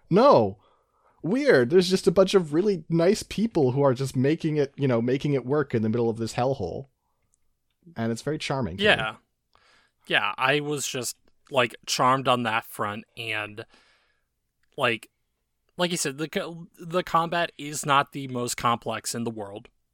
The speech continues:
Speaker 2: Um, but I do find that I felt that, like, once I started getting spells and how I used my spell slots,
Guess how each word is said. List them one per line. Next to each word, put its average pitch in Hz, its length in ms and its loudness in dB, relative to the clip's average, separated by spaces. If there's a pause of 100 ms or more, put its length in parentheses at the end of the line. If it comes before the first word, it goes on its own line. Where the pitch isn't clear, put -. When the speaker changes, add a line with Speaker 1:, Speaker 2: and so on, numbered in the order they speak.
(280)
Speaker 2:
Um, 107 500 0 (400)
but 147 220 2 (120)
I 143 120 0
do 170 280 -6
find 131 600 -2 (280)
that 107 540 -4 (640)
I 156 100 0
felt 165 400 0
that, 135 240 -2
like, 139 160 -10
once 135 220 0
I 156 40 2
started 131 340 0
getting 110 280 -8
spells 110 800 -6 (340)
and 113 260 -6
how 110 600 -2
I 107 240 0
used 113 600 -6
my 107 100 -6
spell 107 320 -6
slots, 147 580 -4